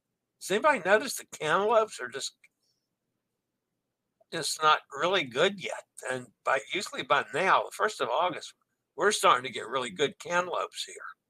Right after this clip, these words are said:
But this year, they're just, it's like they're, they're not ripened or something. Now, the other, you have, like, muskmelons and, uh, pineapples are,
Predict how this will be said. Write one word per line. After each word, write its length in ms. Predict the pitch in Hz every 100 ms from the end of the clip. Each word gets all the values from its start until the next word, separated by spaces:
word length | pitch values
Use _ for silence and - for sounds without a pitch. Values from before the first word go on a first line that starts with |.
| _ _ _ _ _ _ _ _ _ _ _ _ _
But 240 | 127 117 -
this 260 | 151 - 202
year, 220 | 185 160
they're 160 | 156
just, 380 | 151 147 - - _ _ _ _ _ _ _ _ _ _ _ _ _ _ -
it's 220 | 135 -
like 220 | 170 190
they're, 360 | - 147 147 120 -
they're 140 | 131
not 240 | 135 185 -
ripened 640 | 113 135 202 113 - _ -
or 140 | -
something. 400 | - 143 - 101 - _ _ 208
Now, 240 | 156 110 -
the 80 | 113
other, 320 | 175 202 180 - - _ _ _ _ _ _ -
you 80 |
have, 80 | 113 98
like, 200 | 107 - _
muskmelons 920 | 147 160 - - 143 143 143 139 - -
and, 260 | 107 92 82 - _ _ _ _ _ _ _ _
uh, 400 | 98 98 - - - _ _ _ - - _ _
pineapples 960 | - 135 156 160 156 - - - - - _ -
are, 180 | 123